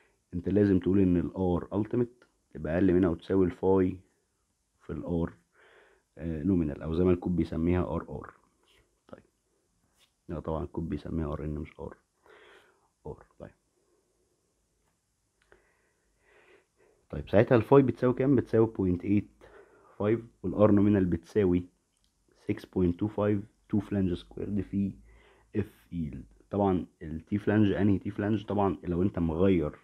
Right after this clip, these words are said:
الابر غير اللور، آه، طبعا استخدم اللور لان هي دي اللي بتتشد. يعني شكل ال-، آه، الشكل اللي بيحصل بتاع الفلانج لوكال بيندنج ان الفلانجات بتبقى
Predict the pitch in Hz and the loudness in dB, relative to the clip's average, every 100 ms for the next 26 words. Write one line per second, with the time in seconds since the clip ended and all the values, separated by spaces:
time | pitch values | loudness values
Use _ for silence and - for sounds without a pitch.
0 | _ 73 73 - - _ 101 95 85 90 | _ -16 -14 -14 -18 _ -2 0 0 0
1 | 90 80 95 107 113 - _ _ _ _ | -2 -2 0 0 -2 -10 _ _ _ _
2 | _ - - - - 95 90 - 92 92 | _ -16 -12 -10 -2 2 2 0 -2 2
3 | 90 87 95 85 82 82 87 90 87 85 | 2 2 2 2 -2 -2 0 0 0 -2
4 | 87 - 78 - 85 76 73 78 98 98 | -6 -8 -10 -6 -6 -6 -6 -6 -6 -6
5 | 78 69 - _ - 71 - - - - | -10 -14 -18 _ -14 -12 -12 -16 -20 -20
6 | 50 - _ _ _ _ _ _ _ _ | -20 -20 _ _ _ _ _ _ _ _
7 | _ _ _ _ _ - - 98 95 82 | _ _ _ _ _ -16 -8 -4 0 0
8 | 80 90 98 87 82 76 78 - 95 90 | 0 0 0 -6 -8 -10 -10 -4 -2 0
9 | 92 90 87 98 107 101 98 - - _ | -2 -2 -2 0 2 2 0 -6 -20 _
10 | _ _ 78 82 78 - 85 92 98 101 | _ _ -8 -8 -6 -4 0 2 2 0
11 | _ - 87 - 80 | _ -8 -8 -6 -10